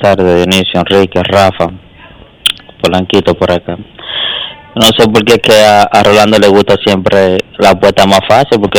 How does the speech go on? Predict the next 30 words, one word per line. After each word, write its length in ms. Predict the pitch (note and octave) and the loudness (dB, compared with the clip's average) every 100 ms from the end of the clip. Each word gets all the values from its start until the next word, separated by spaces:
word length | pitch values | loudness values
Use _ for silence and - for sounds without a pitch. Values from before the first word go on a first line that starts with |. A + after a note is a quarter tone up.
| G#2 - | 2 2
es, 220 | A2 A2 | 2 2
es 120 | A2+ A#2 | 0 0
fácil 300 | C3 C#3+ C#3+ | 0 0 0
tu 80 | C3 | 0
apuestar 360 | A#2 A#2 A#2+ A2+ | 2 2 2 0
en 100 | A2 | 0
contra 360 | A2 G#2 A2 | 0 2 2
de 120 | G#2 G#2 | 4 4
uno 300 | B2+ D3+ A#2+ | 4 2 0
cuando, 260 | A2 G#2 | 0 0
cuando 320 | - G2 G2 F#2+ | 0 0 2 2
van, 400 | G2+ G#2 G2+ F#2 - - | 2 0 -2 -6 -12 -18
juegan 540 | - G#2 G#2 G2+ F#2+ F2 | -2 2 2 2 0 0
varias 340 | G#2 G2+ G2 G2 | 0 2 0 0
rondas. 380 | G#2 C3 - - - _ - | -2 -2 -6 -14 -20 _ -20
O 60 | - | -6
sea, 160 | F#2 E2+ - _ _ _ _ - - - _ | -4 -4 -6 _ _ _ _ -20 -20 -20 _
yo 140 | F#2+ A2 | -2 2
espero 240 | B2 C3+ | 2 2
que 100 | C3 | 2
él 60 | B2+ | -2
no 80 | B2 | 0
coja 220 | A#2+ A#2+ | 0 2
el 60 | |
Licey 320 | A2+ G#2+ A2+ G2+ | 2 2 2 2
en 100 | G2 | 0
su 120 | F#2+ | 0
boca 300 | F#2+ F#2 F2 | 0 0 -4
este 180 | F#2 F2 | -4 -4
año. 300 | E2 E2+ | -6 -10